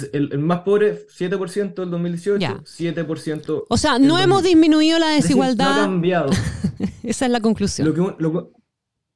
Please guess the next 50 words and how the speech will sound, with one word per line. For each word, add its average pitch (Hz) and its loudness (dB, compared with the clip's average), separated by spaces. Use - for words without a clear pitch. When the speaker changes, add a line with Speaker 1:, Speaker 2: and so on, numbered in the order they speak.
Speaker 1:
el, 160 -4
la 156 -2
desigualdad 156 -2
ha 160 -8
estado 196 -4
estancada 196 -4
desde, 170 -6
desde 143 -8
mil 160 -4
novecientos 175 -6
noventa 170 -4
a - -2
la 139 -6
fecha, 156 -10
y 170 -2
uno, 208 0
de 208 2
hecho, 208 -2
podría 185 -4
computar 175 -4
ahora, 190 -4
hay, 160 -6
hay, 156 -6
hay, 151 -4
hay 139 -6
un, 151 -8
hay 139 -6
un 143 -8
documento 147 -4
de 156 -4
trabajo 160 -4
nuevo 170 -4
de 143 -6
un 147 -6
investigador 143 -4
chileno, 156 -2
Ignacio 151 -6
Flores, 175 -4
con 131 -10
coauto-, 127 -4
diferentes 160 -4
coautores 170 0
que 180 -6
lo 160 -2
que 170 -2
hacen 185 -4
es 185 -4
estimar 170 -4
el 160 -2
Gini 180 -6